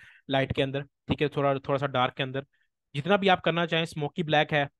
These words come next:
हिस्ट्री कलर है, ठीक है, देखें अब यहाँ पे। तो ये जब आप अपनी ब्रांडिंग करेंगे तब आपको इसके अंदर बहुत ज़्यादा हेल्प आउट होगी इस, अ, इस एक्सटेंशन के through, ठीक है।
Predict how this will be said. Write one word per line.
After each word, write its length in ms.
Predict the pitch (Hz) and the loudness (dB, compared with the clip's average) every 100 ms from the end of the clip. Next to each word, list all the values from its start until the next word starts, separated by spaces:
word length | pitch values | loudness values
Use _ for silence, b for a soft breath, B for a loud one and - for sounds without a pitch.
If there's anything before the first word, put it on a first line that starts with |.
| _ _ 147 | _ _ -6
हिस्ट्री 300 | 127 160 143 | -4 -6 -2
कलर 300 | 143 143 139 | 0 2 0
है, 140 | 135 | -2
ठीक 200 | 135 123 | -8 -4
है, 120 | 139 - _ _ _ - | -4 -6 _ _ _ -10
देखें 240 | 131 147 | -6 -6
अब 120 | 143 135 | -6 -4
यहाँ 180 | 131 - | -6 -4
पे। 100 | 147 b b b b - | -6 b b b b 0
तो 320 | 196 202 185 _ - | 4 4 0 _ -18
ये 320 | 139 208 220 196 | 0 4 6 4
जब 200 | 196 202 | 4 4
आप 200 | 196 185 | 4 0
अपनी 300 | 170 202 202 _ 151 | -4 -4 -4 _ -6
ब्रांडिंग 380 | 147 160 208 214 | -2 2 0 2
करेंगे 360 | 196 196 202 | 2 2 -2
तब 200 | 196 180 | -2 2
आपको 400 | 175 - 190 175 156 | 2 0 -6 -6 -8
इसके 180 | - 170 | -4 0
अंदर 160 | 170 | 0
बहुत 200 | 151 156 | 2 2
ज़्यादा 240 | 151 151 156 | 2 0 -2
हेल्प 260 | 135 135 | -2 0
आउट 160 | 139 131 | -2 -2
होगी 220 | 131 156 | -6 -6
इस, 120 | 143 151 | -8 -8
अ, 360 | 139 127 131 139 | -2 0 0 -2
इस 140 | - | -6
एक्सटेंशन 440 | 135 - 117 123 120 | -6 -6 -12 -12 -16
के 100 | 123 | -18
through, 180 | - _ | -20 _
ठीक 140 | 139 | -4
है। 60 | 202 | -4